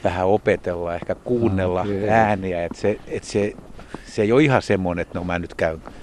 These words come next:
Speaker 1: sinä ja sinä päivänä katsomassa kolmekymmentä lintulajia.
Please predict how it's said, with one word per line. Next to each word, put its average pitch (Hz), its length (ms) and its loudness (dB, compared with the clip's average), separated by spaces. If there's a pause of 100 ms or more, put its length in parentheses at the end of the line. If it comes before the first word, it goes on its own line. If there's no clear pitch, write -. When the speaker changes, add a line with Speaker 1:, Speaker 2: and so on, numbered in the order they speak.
(360)
Speaker 1:
sinä 92 260 -2
ja 80 80 2
sinä 85 300 -2
päivänä 80 340 -2
katsomassa 78 500 -4
kolmekymmentä 78 420 -4
lintulajia. 78 720 -10